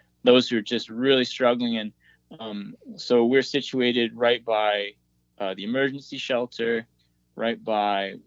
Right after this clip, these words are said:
uh, social assistance and the food bank, and we're right downtown. And buses don't run on Sundays, and so we are, um, you can, you can walk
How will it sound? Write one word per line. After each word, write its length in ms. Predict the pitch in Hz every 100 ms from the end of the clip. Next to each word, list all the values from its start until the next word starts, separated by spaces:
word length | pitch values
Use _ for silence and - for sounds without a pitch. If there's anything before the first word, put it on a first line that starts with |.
| _ _ -
uh, 120 | 101
social 340 | 95 120 113 113
assistance 640 | 101 120 113 - 107 113
and 100 | 101
the 40 | -
food 360 | - 131 123
bank, 280 | 120 117 113
and 100 | 110
we're 160 | 123 120
right 340 | 113 127 123
downtown. 520 | 120 107 107 104 98 - _ _ _ _
And 360 | 131 117 110 107
buses 280 | 127 139 135
don't 220 | 131 107
run 160 | 113 127
on 120 | 117
Sundays, 600 | 113 107 104 95 95 - _
and 180 | - 101
so 560 | - 110 104 101 95 - _ -
we 240 | 110 107
are, 400 | 104 98 98 95 _ _ _ _ -
um, 420 | 104 101 95 101 _ _ _ _ _ _ _ -
you 100 | 120
can, 160 | 120 117
you 100 | 139
can 140 | 120 107
walk 320 | 101 143 226